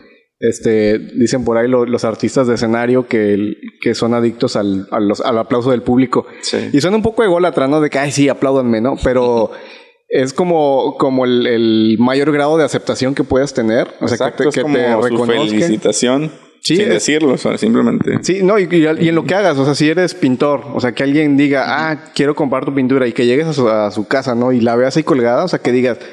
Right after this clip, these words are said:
Speaker 2: Guau.
Speaker 1: "Le gustó tanto mi trabajo que lo
Speaker 2: Ujú.
Speaker 1: usa para decorar su casa".
Speaker 2: Exacto.
Speaker 1: Está muy chido. Y ahora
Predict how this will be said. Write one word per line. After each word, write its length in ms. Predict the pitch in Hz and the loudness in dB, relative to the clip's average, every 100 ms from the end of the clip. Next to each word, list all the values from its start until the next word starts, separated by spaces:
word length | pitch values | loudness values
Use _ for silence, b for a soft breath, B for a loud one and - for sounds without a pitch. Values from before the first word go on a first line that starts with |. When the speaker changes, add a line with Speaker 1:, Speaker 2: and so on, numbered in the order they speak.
| - | -6
Speaker 2:
Guau. 400 | - - 113 113 | -6 -4 -4 0
Speaker 1:
"Le 120 | 139 | 2
gustó 300 | 139 131 180 | 2 0 0
tanto 300 | 175 180 185 | -2 -2 0
mi 100 | 196 175 | -2 0
trabajo 380 | 135 135 170 - | -2 0 -2 -2
que 100 | 135 | 0
lo 120 | 123 | 0
Speaker 2:
Ujú. 60 | 120 | 0
Speaker 1:
usa 120 | 160 | -2
para 220 | 151 127 113 | -2 -2 -2
decorar 420 | 110 120 110 123 | -2 -2 -2 -2
su 100 | 135 | -2
casa". 400 | - 110 120 226 - - | -2 -2 -2 -4 -6 -20
Speaker 2:
Exacto. 240 | - - 101 | -14 -8 -6
Speaker 1:
Está 200 | - - | -2 -2
muy 120 | 110 | 0
chido. 220 | - 151 | 2 4
Y 80 | 123 | 4
ahora 340 | 117 135 151 | 2 0 0